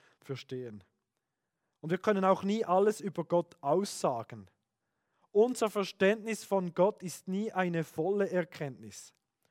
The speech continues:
Und durch den ausgleichenden Aspekt wird dem ein Stück weit Rechnung getragen. Nach der Definition werde ich dann biblische Belege anfügen. Die habe ich von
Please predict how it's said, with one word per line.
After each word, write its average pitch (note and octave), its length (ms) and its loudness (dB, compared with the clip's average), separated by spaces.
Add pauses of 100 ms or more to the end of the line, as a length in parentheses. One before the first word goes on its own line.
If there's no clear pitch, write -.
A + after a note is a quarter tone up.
(440)
Und D3+ 180 -8
durch F#3 140 4
den F#3 180 0
ausgleichenden G#3+ 880 4
Aspekt F3+ 540 -2
wird F3 260 -2
dem F3+ 220 0
ein F3 200 -4
Stück - 400 -6
weit D#3+ 280 -2 (240)
Rechnung D#3+ 400 -4
getragen. A#2+ 640 -10 (1120)
Nach G3 180 2
der G3+ 120 0
Definition G#3 760 2
werde G#3 160 2
ich F#3+ 120 -6
dann F#3+ 200 2
biblische G3+ 500 -2
Belege F#3+ 600 2
anfügen. A#3 600 0
Die A#3+ 200 2
habe F#3 200 4
ich E3+ 80 -10
von F3 200 -4